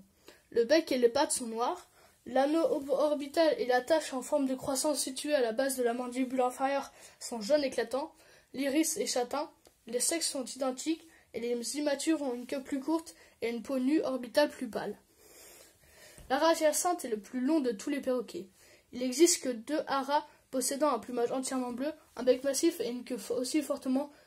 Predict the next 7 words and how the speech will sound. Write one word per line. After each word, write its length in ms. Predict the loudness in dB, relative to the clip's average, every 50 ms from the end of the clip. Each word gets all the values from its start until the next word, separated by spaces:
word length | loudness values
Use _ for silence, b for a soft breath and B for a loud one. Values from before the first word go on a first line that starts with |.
| b b
graduée. 480 | -4 -2 -2 -2 -2 -4 -8 -10 -10 -12 _ b b b b b
L'ara 240 | -2 0 2 2 2
hyacinthe 440 | 2 2 0 0 0 0 -2 -4 -12 _ -6
est 100 | -4 -2
l'ara 340 | -2 -2 0 2 2 2
de 140 | 2 2 6
Léard. 480 | 6 8 8 8 4 -2 -6 -10 -16